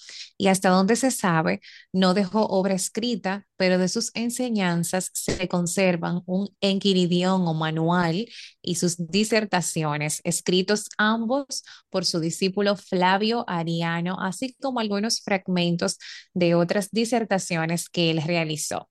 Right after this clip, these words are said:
Él nos trae la siguiente frase. "La riqueza no consiste en tener grandes posesiones, sino en tener pocas necesidades".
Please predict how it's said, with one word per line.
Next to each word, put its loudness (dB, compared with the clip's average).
Él 4
nos 4
trae 4
la 2
siguiente 0
frase. -6
"La 6
riqueza 2
no 2
consiste -2
en -2
tener 0
grandes 0
posesiones, -4
sino 6
en 4
tener 2
pocas 4
necesidades". -2